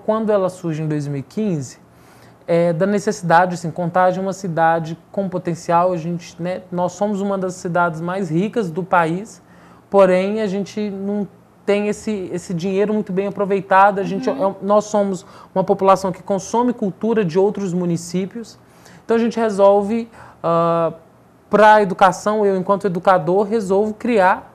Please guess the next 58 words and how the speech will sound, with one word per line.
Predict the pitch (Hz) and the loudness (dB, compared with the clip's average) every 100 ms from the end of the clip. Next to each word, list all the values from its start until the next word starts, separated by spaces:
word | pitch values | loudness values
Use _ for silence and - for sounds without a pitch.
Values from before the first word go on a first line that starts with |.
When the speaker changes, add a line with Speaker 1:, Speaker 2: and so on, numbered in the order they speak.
| - | -6
Speaker 1:
ainda | 202 214 226 | -2 0 0
que | 233 | -2
pequeno, | 196 202 - 208 233 | -4 -6 -4 -4 -2
dentro | 190 220 240 226 | 0 0 0 -2
da | 208 | -2
escola | 202 - 190 202 | -2 2 4 4
pra | 208 208 | 2 -4
que | 247 | -2
os | 226 | 4
alunos | 226 190 202 226 | 4 4 2 -2
tenham | - 214 | -4 -2
acesso. | 233 - 165 - - _ _ - - - - | -2 -2 -4 -6 -12 _ _ -20 -20 -20 -6
No | 233 | 0
primeiro | 262 240 214 | 2 4 4
ano | 208 | 4
foi | 196 | 2
legal, | 214 208 202 226 | -2 4 6 6
a | 220 | 4
gente | 190 175 | -2 -2
teve | 196 | -2
um | 190 | -2
público | 175 180 175 175 180 - - _ | -4 -2 -4 -4 -8 -8 -20 _
pequeno, | - 220 - 214 226 254 269 | -6 -4 0 0 0 -2 -2
mas | 226 214 214 | 0 0 -2
também, | - 208 190 190 185 | -2 0 2 2 2
né, | 175 196 226 254 | -2 -2 -4 -4
a, | 160 160 - 151 147 143 139 | -4 -2 -2 -4 -4 -6 -10
a, | _ - | _ -14
o | - | -8
que | 185 185 | -8 0
cabia | 214 180 156 208 | 4 4 2 0
dentro | 226 190 185 175 | 0 -2 -4 -6
da | 170 | -6
instituição. | 185 - 202 196 202 214 - - - - | -6 -6 -8 -4 -2 -4 -6 -20 -20 -6
Só | - | 0
que | 254 | 2
a | |
gente | 240 240 | 2 -2
viu | 208 | -4
que | 233 | -2
a | 240 | -2
população | 233 226 214 214 | 0 2 2 2
tava | 214 202 | 0 0
sedenta | 208 233 190 202 190 | 0 -2 0 0 0
por | 180 156 | -4 -4
isso. | 135 120 | -8 -8
Então | - | -4
a | 190 | -2
gente | 214 - | -2 -6
cria | - 247 | -4 -2
a | 262 | 0
Bienal | 233 208 175 160 | 0 0 0 0
pensando | 202 202 214 208 | 0 -2 -2 -2
na | 202 | -2
escola | 196 - 208 202 | -4 4 4 4
e | 190 | 0
nos | 185 | 2
alunos, | 196 196 202 240 - | 4 4 0 -8 -16